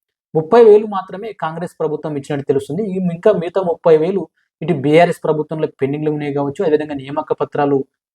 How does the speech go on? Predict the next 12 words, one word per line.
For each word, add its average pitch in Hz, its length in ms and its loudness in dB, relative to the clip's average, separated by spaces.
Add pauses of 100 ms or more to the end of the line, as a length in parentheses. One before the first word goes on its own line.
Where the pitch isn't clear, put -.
లేట్ 151 220 4
కావడం 143 320 -2
కావచ్చు, 143 400 -4
అదేవిధంగా 160 320 0
ఎగ్జామ్స్ 151 420 0
పెట్టి 156 240 0
వాళ్ళు 147 220 0
కండక్ట్ 143 360 -6
చేసి 147 240 -4 (480)
వాళ్ళు 151 180 6 (320)
రిజల్ట్ 170 320 2
ఇవ్వకుండా 156 420 -2